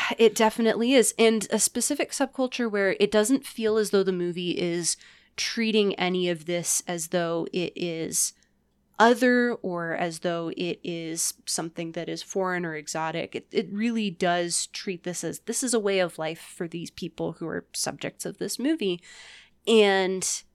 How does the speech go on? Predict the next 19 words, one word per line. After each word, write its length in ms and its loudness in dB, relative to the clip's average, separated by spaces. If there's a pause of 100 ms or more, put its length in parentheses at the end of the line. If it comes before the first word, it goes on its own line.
(140)
I 60 -12
think 180 2
it's 140 -4
respectful 640 -4
of 160 -2
that 320 0
in 140 2
a 40 2
way 340 0
that 340 0
allows 520 0
the 80 0
movie 340 -4
to 180 -8
bring 260 -6
out 160 -4
the 80 -4
nuances 800 -4
of, 400 -6